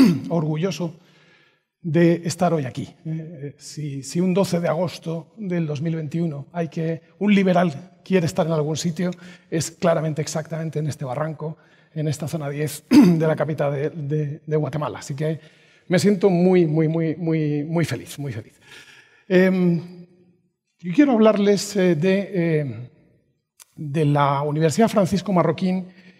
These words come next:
y del, y del avance, eh, de, eh, de las políticas liberales. Eh, han tenido la bondad de invitarme, lo cual tiene mérito porque yo vengo del lado oscuro, yo estoy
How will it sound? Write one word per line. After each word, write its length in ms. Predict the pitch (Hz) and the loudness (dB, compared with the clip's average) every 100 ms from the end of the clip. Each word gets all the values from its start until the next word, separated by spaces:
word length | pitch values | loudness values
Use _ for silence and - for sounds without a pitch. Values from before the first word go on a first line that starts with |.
| _ | _
y 120 | 170 165 | 0 4
del, 480 | 160 156 151 151 - | 6 4 2 -2 -6
y 80 | 180 | 2
del 160 | 180 165 | 6 6
avance, 800 | 190 208 190 - 180 196 196 214 | 6 4 0 -2 -2 -2 -2 -2
eh, 280 | 180 165 151 | 0 2 0
de, 380 | 175 175 170 170 | 0 2 2 0
eh, 580 | 180 156 147 143 143 - 185 | -4 -2 -2 -4 -6 -16 -4
de 140 | 175 | 2
las 160 | 170 - | 2 2
políticas 560 | 190 214 180 165 147 | 2 4 2 -2 -2
liberales. 560 | 139 110 101 78 - - | -4 -8 -12 -14 -18 -16
Eh, 300 | 123 117 120 _ _ | -14 -14 -16 _ _
han 60 | 147 | -6
tenido 200 | 165 165 | -2 2
la 300 | 156 139 - 156 | 2 0 -4 -12
bondad 340 | 139 147 170 | -6 2 2
de 80 | 170 | 2
invitarme, 640 | 170 160 175 185 180 139 - _ _ | 0 2 2 0 -4 -6 -16 _ _
lo 60 | 151 | -6
cual 160 | 143 135 | -6 -4
tiene 160 | 147 | -4
mérito 260 | 160 170 170 | 0 0 0
porque 180 | 151 131 | -4 -4
yo 120 | 139 | -6
vengo 240 | 139 139 | -6 -6
del 160 | 131 123 | -6 -6
lado 160 | 131 | -6
oscuro, 320 | 113 - 190 185 | -8 -4 -2 0
yo 240 | 156 139 | -2 -6
estoy 260 | 135 156 | -10 -10